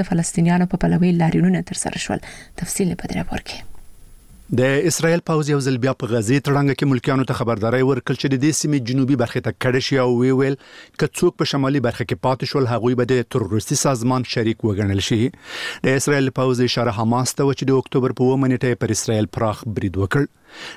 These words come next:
Speaker 2: د غزې د شمالي برخې اوسیدونکو ته دغه خبرداری د معلوماتي پاڼو او د موبایل پیغامونو له لارې ورکړل شوی دی. اسرائیل له غزې سره په پوله کې زیات شمیر سرتیري او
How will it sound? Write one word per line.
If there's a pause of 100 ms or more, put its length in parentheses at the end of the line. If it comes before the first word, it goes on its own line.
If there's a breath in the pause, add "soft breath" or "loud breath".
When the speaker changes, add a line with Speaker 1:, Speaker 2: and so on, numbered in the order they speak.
Speaker 2:
د
غزې
د
شمالي
برخې
اوسیدونکو
ته
دغه
خبرداری
د (140)
معلوماتي (120)
پاڼو
او (120)
د
موبایل (120)
پیغامونو
له
لارې
ورکړل
شوی
دی. (680 loud breath)
اسرائیل
له
غزې
سره
په
پوله
کې
زیات
شمیر
سرتیري
او